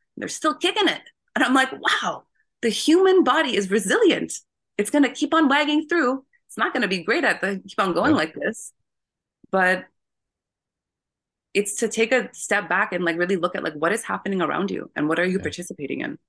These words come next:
Speaker 1: And if you wanna
Speaker 2: Yeah.
Speaker 1: participate that, that is the path for you, go for it. But a lot of people, it's not. And I think a lot of people are scared and they're terrified and people don't support them and they're too trauma bonded to their parents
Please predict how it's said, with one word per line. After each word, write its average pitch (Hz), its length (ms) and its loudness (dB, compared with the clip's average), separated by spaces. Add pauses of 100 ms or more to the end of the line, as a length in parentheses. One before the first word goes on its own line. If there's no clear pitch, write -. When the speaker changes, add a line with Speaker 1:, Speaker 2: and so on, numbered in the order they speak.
(160)
Speaker 1:
And 170 100 0
if 175 120 -2
you 196 120 0
wanna 269 180 2
Speaker 2:
Yeah. - 20 -4
Speaker 1:
participate 208 400 -6
that, 269 240 -2
that 190 140 0
is 233 120 -2
the - 100 -8
path 160 340 -6
for 240 80 -6
you, 294 320 -2 (220)
go 170 140 0
for - 160 -4
it. - 80 -4
But 180 80 -2
a 196 60 0
lot 196 180 2
of - 60 -10
people, - 180 -4
it's - 160 -4
not. - 380 -4
And 160 100 -4
I 165 60 -4
think 190 160 0
a 175 40 2
lot 165 200 0
of - 40 -6
people 196 220 -4
are 151 60 -4
scared 151 400 -2
and 180 100 -4
they're 156 180 -6
terrified 220 480 -6 (440)
and 160 100 -6
people 185 160 0
don't 165 160 0
support - 380 -4
them 240 220 -4
and 170 100 -2
they're 156 60 0
too 202 140 -2
trauma 170 300 -2
bonded 160 280 0
to 170 40 -10
their 139 140 -4
parents 196 520 -4